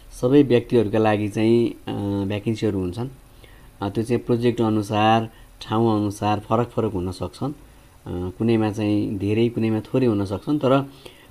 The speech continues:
प्लस टू लेभलदेखि मास्टर्स डिग्रीसम्मका सबै, अ, सब्जेक्ट पढेका व्यक्तिहरूका लागि एनजिओ, आइएनजिओहरूमा भ्याकेन्सीहरू चाहिँ हुन्छन् है। यहाँलाई मैले यति जानकारी गराउन चाहेँ।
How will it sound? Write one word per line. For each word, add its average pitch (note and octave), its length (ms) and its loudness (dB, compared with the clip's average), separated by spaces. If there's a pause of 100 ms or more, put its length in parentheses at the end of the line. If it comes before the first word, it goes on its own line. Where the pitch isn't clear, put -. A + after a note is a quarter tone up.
प्लस C#3+ 260 0
टू E3 80 6
लेभलदेखि C#3 760 4
मास्टर्स C3 420 -2
डिग्रीसम्मका A#2+ 640 0
सबै, D#3+ 520 6
अ, D#3+ 60 -2 (800)
सब्जेक्ट C3+ 460 2
पढेका B2 300 4
व्यक्तिहरूका G#2+ 520 0
लागि G2 440 0 (320)
एनजिओ, B2 320 4
आइएनजिओहरूमा A2 440 4
भ्याकेन्सीहरू G2+ 560 -4
चाहिँ G#2 140 0
हुन्छन् F2+ 300 -6
है। A2 100 0
यहाँलाई G#2 480 -6
मैले G#2 180 -2
यति G2+ 100 -6
जानकारी G2+ 360 -2
गराउन F#2+ 300 -2
चाहेँ। G2 300 -4